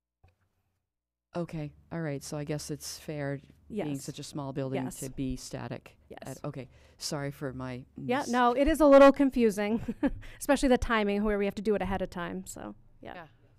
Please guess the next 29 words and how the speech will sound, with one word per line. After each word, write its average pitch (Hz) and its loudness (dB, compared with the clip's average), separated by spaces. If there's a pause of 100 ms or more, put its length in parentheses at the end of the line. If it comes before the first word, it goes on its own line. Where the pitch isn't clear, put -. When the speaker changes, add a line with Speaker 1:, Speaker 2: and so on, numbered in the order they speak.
(180)
Speaker 3:
I, 190 -14 (280)
I 196 -12
think 196 -14
I'm 196 -10
gonna 180 -14
go 151 -12
off 139 -10
of 147 -20
that 143 -12
a 135 -14
little - -20
bit 156 -14
and 147 -20
have 139 -20
a 139 -14
plug 135 -16
if 139 -20
there's 139 -18
an 131 -20 (200)
option 147 -14
to 143 -20
go, 135 -18
um, 131 -18 (100)
paperless - -20
for 131 -18 (380)
families 156 -14
or 135 -14
for 139 -20
mailing. 143 -20